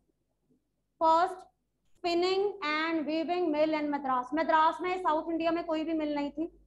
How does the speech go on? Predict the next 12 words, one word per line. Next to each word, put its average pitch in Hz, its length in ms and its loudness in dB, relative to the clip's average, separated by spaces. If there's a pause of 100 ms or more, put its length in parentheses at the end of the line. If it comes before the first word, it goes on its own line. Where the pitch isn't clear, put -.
(240)
तो 330 80 4
उस, 320 100 0
उस 349 220 -2
एरिया 320 280 6
को 330 140 4
भी 339 100 0
कवर 320 280 6
किया 320 240 2
गया। 311 240 0 (440)
एटीन 381 600 2
सेवेंटी 320 520 0 (100)
फ़ोर, 294 500 -2